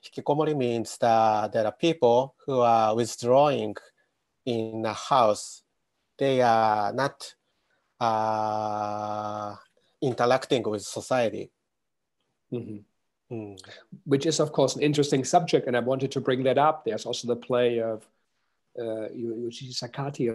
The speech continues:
Speaker 2: on, on the attic, and your work on this of young people also who do not leave the house and what it means to the mind. But right now, no,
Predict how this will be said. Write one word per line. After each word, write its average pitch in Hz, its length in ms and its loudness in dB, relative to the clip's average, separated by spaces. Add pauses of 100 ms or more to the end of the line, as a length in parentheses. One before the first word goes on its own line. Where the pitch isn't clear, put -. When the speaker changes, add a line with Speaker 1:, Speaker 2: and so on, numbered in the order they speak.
Speaker 2:
on, 101 140 -10
on 117 220 -6
the 120 180 0
attic, 127 420 2
and 113 140 -6
your 120 240 4
work 117 300 4
on 117 80 -4
this 123 160 -2
of 113 220 -4
young 135 420 0
people 127 640 4
also - 340 -4
who 120 160 -4
do 143 140 4
not 151 180 4
leave 151 220 4
the 123 100 4
house 107 480 -2 (400)
and 117 140 -4
what 123 160 2
it 123 160 -4
means 123 320 -2
to - 80 -6
the 110 100 -4
mind. 117 460 -2
But - 160 -4
right 131 240 0
now, 127 320 -2 (640)
no, 131 280 0